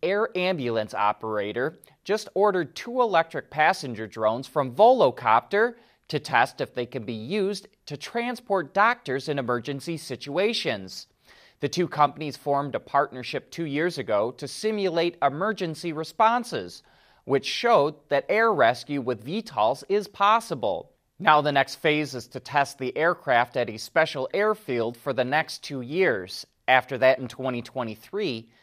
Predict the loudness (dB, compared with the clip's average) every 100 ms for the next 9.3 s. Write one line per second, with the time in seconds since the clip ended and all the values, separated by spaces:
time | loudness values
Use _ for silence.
0 | _ -10 -2 -2 -2 -6 -8 -10 -12 -4
1 | 2 2 2 2 2 0 -2 0 0 -4
2 | -6 -8 -4 -2 -2 -6 _ -8 -6 -6
3 | -4 0 0 0 2 2 2 -4 _ _
4 | _ _ _ -2 -2 2 4 4 2 -4
5 | 2 2 0 0 0 0 -2 -2 0 4
6 | 8 8 6 0 -12 _ _ _ 2 4
7 | 4 0 -8 -8 0 2 4 2 0 -2
8 | -2 -2 -4 -6 -6 -8 -6 -4 -4 -4
9 | -4 -4 -4